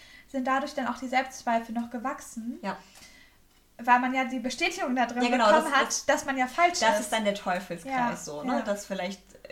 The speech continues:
Speaker 2: jemand anders einfach nur gar keinen Grund hat oder irgendwelche anderen Probleme hat.
Speaker 1: Ja.
Speaker 2: Oder, also bei mir ist, ich kann's dann eher von jetzt so Bewerbungsgespräch oder beruflich sagen, dass, ähm, dann natürlich kurz kommt, „Okay,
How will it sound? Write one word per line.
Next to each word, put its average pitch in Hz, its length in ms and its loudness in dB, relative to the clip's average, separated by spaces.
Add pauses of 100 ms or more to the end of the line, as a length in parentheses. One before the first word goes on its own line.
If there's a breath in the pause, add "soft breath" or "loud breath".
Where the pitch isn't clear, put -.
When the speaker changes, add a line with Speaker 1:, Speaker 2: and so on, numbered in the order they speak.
Speaker 2:
jemand 185 280 -8
anders 196 320 -4
einfach 196 260 -10
nur 180 380 -8
gar 185 160 -2
keinen 202 260 -6
Grund 214 200 -8
hat 208 120 -6
oder 180 220 -6
irgendwelche 180 400 -10
anderen 202 200 -8
Probleme 214 540 -8
hat. 233 160 -8
Speaker 1:
Ja. 240 80 -8 (300 loud breath)
Speaker 2:
Oder, 190 260 -6 (720)
also 185 200 -6 (120)
bei 180 80 -4
mir 185 180 -4
ist, - 180 -12 (100)
ich - 120 -20
kann's 175 200 -12
dann 175 80 -8
eher 170 140 -10
von 170 260 -10
jetzt 170 160 -12
so 156 80 -14
Bewerbungsgespräch 202 840 -4
oder 180 120 -6
beruflich 190 460 -10
sagen, 208 280 -6 (300 loud breath)
dass, 180 240 -6 (120)
ähm, 170 560 -6 (420)
dann 170 160 -2
natürlich 180 380 -4
kurz 190 240 -8
kommt, 180 220 -6
„Okay, 175 440 -6